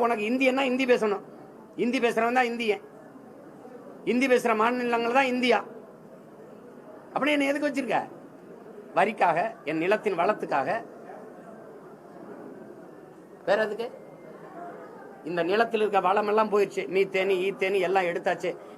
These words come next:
நிலக்கரிகளை எல்லாம் சுரண்டி முடிச்சாச்சுன்னா நாடு சுடுகாடாயிரும், போட்டு போயிடுவான், நீ தனி நாடுகளை வச்சுக்கிட்டு போயிடுவான். ஏன்னா ஒண்ணும் இல்ல. அப்புறம் இந்தி-, இந்தியாவின், இந்தியாவின் பொருளாதாரத்தை நினைக்கிறதுல முதல்ல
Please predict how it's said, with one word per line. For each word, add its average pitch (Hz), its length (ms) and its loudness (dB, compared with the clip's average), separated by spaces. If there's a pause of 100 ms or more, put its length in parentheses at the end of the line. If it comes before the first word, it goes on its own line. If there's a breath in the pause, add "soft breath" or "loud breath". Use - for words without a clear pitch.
நிலக்கரிகளை 190 500 2
எல்லாம் 185 200 0
சுரண்டி 196 320 2
முடிச்சாச்சுன்னா 170 500 -2
நாடு 214 240 2
சுடுகாடாயிரும், 214 560 0
போட்டு 254 260 2
போயிடுவான், 220 300 0 (180)
நீ 185 60 2 (120)
தனி 214 200 4
நாடுகளை 214 360 2
வச்சுக்கிட்டு 185 400 -2
போயிடுவான். 131 280 -4
ஏன்னா 269 200 0
ஒண்ணும் 247 220 -4
இல்ல. 120 100 -8 (3500)
அப்புறம் 679 220 -2 (1500)
இந்தி-, 226 320 0
இந்தியாவின், 233 480 4 (100)
இந்தியாவின் 196 460 0
பொருளாதாரத்தை 170 600 0
நினைக்கிறதுல 135 460 -4 (880)
முதல்ல 170 280 0